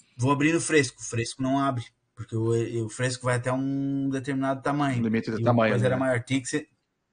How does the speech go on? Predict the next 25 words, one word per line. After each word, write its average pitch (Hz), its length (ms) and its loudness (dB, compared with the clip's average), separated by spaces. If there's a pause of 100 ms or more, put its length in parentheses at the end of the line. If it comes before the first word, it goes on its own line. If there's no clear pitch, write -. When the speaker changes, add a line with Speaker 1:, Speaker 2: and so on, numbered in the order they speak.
(120)
Speaker 1:
tinha 139 180 -2
que 127 60 -10
ser 135 160 -2
no 139 100 -4
Photoshop. 147 560 -2 (340)
E 120 80 0
aí 131 80 4
eu 147 100 6
abri 151 200 2
o 170 60 2
Photoshop, 170 600 0
ó, 107 140 0
o - 120 -20
Photoshop 113 460 -6
abriu. 131 400 0 (920)
Só 107 240 -6
porque 123 320 -6
pesado, - 800 2
pesado, 143 440 -2
assim, 117 200 -6
cara, 117 360 -2 (580)
vou 101 200 -6
ter 101 220 -6
que - 200 -6
investir. 123 540 0